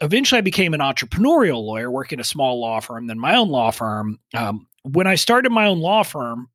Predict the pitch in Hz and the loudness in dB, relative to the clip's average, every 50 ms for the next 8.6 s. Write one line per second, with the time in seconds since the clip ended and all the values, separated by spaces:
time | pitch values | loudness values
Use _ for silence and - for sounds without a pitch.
0 | _ - - - - - 220 285 262 254 240 214 180 156 160 135 - - 156 156 | _ -14 -12 -6 -2 0 0 2 2 2 2 2 2 -2 -2 -4 -4 -4 -2 0
1 | 151 131 113 101 101 98 95 98 110 120 117 - - 139 127 117 107 113 117 107 | 0 0 -2 -2 -4 -6 -4 -4 -6 -6 -6 -4 -2 0 0 -2 -2 -4 -6 -6
2 | - 104 - - 131 123 120 117 113 117 113 107 - 117 - 110 104 120 113 107 | -6 -6 -2 0 2 2 2 2 2 2 0 0 -2 -6 -6 -8 -6 -6 -6 -6
3 | 110 - 110 104 107 107 107 101 104 107 98 101 101 - - 156 220 247 - - | -2 0 2 2 2 2 2 0 -4 -8 -12 -12 -12 -6 0 2 2 2 2 -4
4 | 110 98 95 98 117 135 - _ _ _ _ _ _ - - - - _ _ _ | -8 -8 -8 -10 -12 -12 -14 _ _ _ _ _ _ -20 -20 -20 -20 _ _ _
5 | _ - - 190 196 196 208 208 180 - - - - 220 208 214 214 208 208 208 | _ -2 0 2 4 4 4 4 2 2 0 2 4 4 4 6 4 4 4 4
6 | - 190 190 240 277 302 262 269 262 247 247 233 - - 285 247 135 87 - - | 2 2 0 0 2 2 2 4 4 4 4 2 2 0 0 0 0 -4 -8 -10
7 | - - 160 165 185 214 - - 208 185 - - 160 - 185 175 175 170 165 165 | -8 -6 -4 -2 -2 -2 -2 -2 -2 -2 -2 -4 -4 -4 -2 -4 -4 -4 -4 -6
8 | 151 - 147 117 107 110 120 175 196 - - - | -8 -8 -10 -8 -8 -8 -8 -8 -10 -12 -14 -14